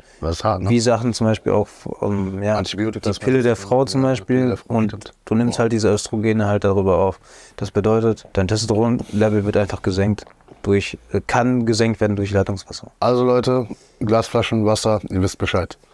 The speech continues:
Speaker 1: Als nächstes haben wir, ähm, wenn du zu wenig Licht, Licht auf dich scheinen lässt, <laughs> Vitamin D ausschüttest, dann hast du auch auf jeden Fall einen sehr niedrigen Testo-Wert, weil dein Körper braucht das für das ganze Hormonhaushalt im Körper.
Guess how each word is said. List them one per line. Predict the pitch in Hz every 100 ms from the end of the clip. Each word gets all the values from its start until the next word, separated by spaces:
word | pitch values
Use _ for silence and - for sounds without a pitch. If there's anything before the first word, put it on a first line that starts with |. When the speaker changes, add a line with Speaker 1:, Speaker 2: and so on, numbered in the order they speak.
| - - _ -
Speaker 1:
Als | 101 147
nächstes | 147 107
haben | 120 123 117
wir, | 110 107 95 -
ähm, | 92 107 104 98 - _ _ _
wenn | 95
du | 117
zu | 101 127
wenig | 135 113
Licht, | 147 165 - - - -
Licht | 104 143 - - - -
auf | 101
dich | - 101 - -
scheinen | - 117 113 107
lässt, | 92 - -
<laughs> |
Vitamin | 123 92 - 113
D | 107 107
ausschüttest, | 107 110 104 95 - _ - -
dann | - 101
hast | -
du | 131
auch | 135 110
auf | - 98
jeden | 117
Fall | - 101
einen | 104
sehr | 98
niedrigen | 113 110 107
Testo-Wert, | 117 - 117 117 -
weil | 92
dein | 101
Körper | 110 101
braucht | 90 107 -
das | 113 -
für | -
das | 92 -
ganze | 101 - 98
Hormonhaushalt | 107 113 110 101 90
im | 104
Körper. | 107 90